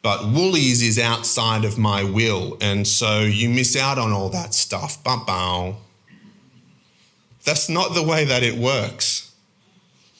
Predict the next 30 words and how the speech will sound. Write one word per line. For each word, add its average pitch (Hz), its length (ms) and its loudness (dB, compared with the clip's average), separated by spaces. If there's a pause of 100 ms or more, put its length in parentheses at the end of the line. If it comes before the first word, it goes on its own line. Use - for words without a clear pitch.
(180)
The 147 100 2
secret 214 500 -2
things 113 380 2
belong 113 420 0
to 123 140 -2
the 120 120 -2
Lord. 131 420 -2
He - 220 -6
hasn't 160 520 0
revealed 139 580 0
it. - 200 -8
He 135 120 -4
hasn't 147 440 0
told 151 380 0
us, - 320 -2
and 127 180 -2
so 131 280 0
we 135 100 -2
don't 135 320 0
know. 156 460 -2 (2000)
When 151 120 0
it 147 80 -2
comes 170 340 2
to 113 400 0 (280)
number 127 320 2
two, 117 520 0
his 113 280 0
will 123 220 0
of 113 160 -2
desire, 101 720 0